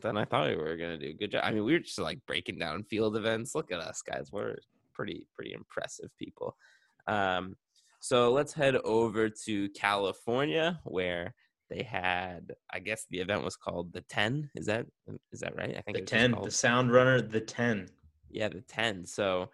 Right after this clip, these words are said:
Speaker 1: um, some blazing fast times. Um, and I think the best way to do this, like, I just wanna, um,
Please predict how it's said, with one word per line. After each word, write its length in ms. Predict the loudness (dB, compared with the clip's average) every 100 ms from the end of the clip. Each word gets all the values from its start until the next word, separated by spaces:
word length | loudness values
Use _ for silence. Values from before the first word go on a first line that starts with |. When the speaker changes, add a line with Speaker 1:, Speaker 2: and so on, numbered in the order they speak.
| _ _ -2
Speaker 1:
um, 420 | 0 2 0 -4
some 420 | 0 2 4 2 0
blazing 920 | -4 0 4 8 8 6 0 -4 -8 -12
fast 480 | -8 -6 -6 -10 -4
times. 500 | -2 0 -2 -4 -10 _ _ _ _ -6
Um, 360 | -4 -4 -4 -2
and 480 | 0 0 -2 -6 -10 -16 _ _ _ _ _ _ _ 2
I 80 |
think 180 | 4 6
the 80 | 6
best 200 | 4 6
way 80 | 4
to 60 |
do 120 | 4 2
this, 160 | 0
like, 100 | -4
I 80 | -6
just 160 | -6 -8
wanna, 300 | -8 -8 -12 _ _ _ _ _ _ _ _ _ _ _ _ _ -10 -8
um, 440 | -6 -8 -10 -14